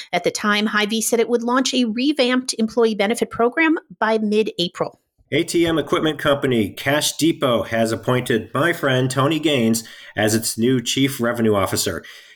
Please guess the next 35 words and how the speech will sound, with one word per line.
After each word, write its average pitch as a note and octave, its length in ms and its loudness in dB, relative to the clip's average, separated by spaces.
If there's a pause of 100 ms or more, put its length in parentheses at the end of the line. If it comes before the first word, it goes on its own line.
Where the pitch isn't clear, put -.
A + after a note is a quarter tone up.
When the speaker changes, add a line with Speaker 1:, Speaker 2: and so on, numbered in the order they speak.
Speaker 2:
Gaines D#3 300 2
comes D#3 420 0
to B2 260 2
Green C#3 320 0
Bay, C3+ 220 2
Wisconsin-based B2+ 960 0
Cash B2+ 280 0
Depot C3+ 380 0
with C#3+ 200 0
more A2+ 100 2
than G#2 100 0
twenty-five G#2+ 540 0
years G#2+ 320 2
of G2 100 -4
experience B2 720 -2
as G2 200 -2
an F#2 80 -6
executive A2+ 580 0
in F#2 160 -6
multiple G#2+ 560 -4
product A#2+ 420 -6
categories A#2 640 2
for G2+ 200 -2
C B2+ 240 2
stores B2 440 0
at A#2 160 -8
companies C3+ 460 0
including B2+ 480 0 (320)
E D#3 180 4
and C#3 120 0
J C#3 260 2
Gallo B2+ 460 2
Winery, D3 560 0 (340)
Anheuser-Busch, C#3 880 0
Logic, C3+ 560 0